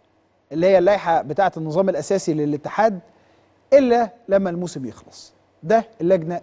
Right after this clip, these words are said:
ال-، ال-، الاولمبيه بتقول كده. طيب انت النهارده، آه، خلاص ايام وينتهي رسمي، رسمي عمل اللجنه الخماسيه. خد بالك انه لحد اللحظه دي،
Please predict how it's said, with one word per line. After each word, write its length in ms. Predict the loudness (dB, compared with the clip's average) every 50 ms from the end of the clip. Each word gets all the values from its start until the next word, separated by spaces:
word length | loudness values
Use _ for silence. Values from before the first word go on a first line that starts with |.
| _ -8
ال-، 220 | -6 -6 -6 -6 -6 -8
ال-، 40 | -8
الاولمبيه 760 | -8 -6 -6 -6 -6 -6 -8 -8 -6 -2 0 2 2 2 0
بتقول 320 | -2 -4 -10 -10 -10 -10
كده. 240 | -10 -14 -16 -16 -18 _ _ _ _ _ _ _ _ _ _ _ _ _ _ _ 0
طيب 200 | 0 0 0 -2 -8 -20 _ _ _ _ _ _ -12
انت 160 | -10 -6 -6
النهارده، 480 | -4 -2 0 0 2 4 4 4 4 2 -2 -8 -8
آه، 460 | -4 -2 0 0 2 2 2 0 -2
خلاص 540 | -2 0 2 2 2 2 0 -6 -18 -20 _ _ _ _ _ _ _ _ _ _ _ -2
ايام 400 | 0 2 4 4 4 4 2 -2 -10 _ _ _ _ _ _ _ _ _ _ _ _ _ _ _ _ _ -6
وينتهي 440 | -4 -4 -4 -2 0 2 4 4 6
رسمي، 480 | 4 4 2 0 0 2 2 2 2 0 -6 _ _ _ _ _ _ _ _ _ _ 0 4
رسمي 380 | 4 4 4 2 -6 -10 -12 -12 -14 _ _ _ _ _ _ _
عمل 360 | -4 -2 0 2 2 0 0 0 0
اللجنه 420 | 0 2 4 2 2 2 0 0
الخماسيه. 680 | -2 -2 -2 -2 -2 -2 -2 0 0 0 0 -2 -6 -14 _ _ _ _ _ _ _ _ _ _ _ _ _ _ _ _ _ _ _ _ _ _ _ _ _ _ _ _ _ _ _
خد 180 | _ -8 -2 2
بالك 240 | 4 4 4 2
انه 140 | 0 -2 -2
لحد 280 | -2 -2 -2 0 2 4
اللحظه 440 | 4 6 4 4 2 -2 -4 -2 -2
دي، 140 | -2 -2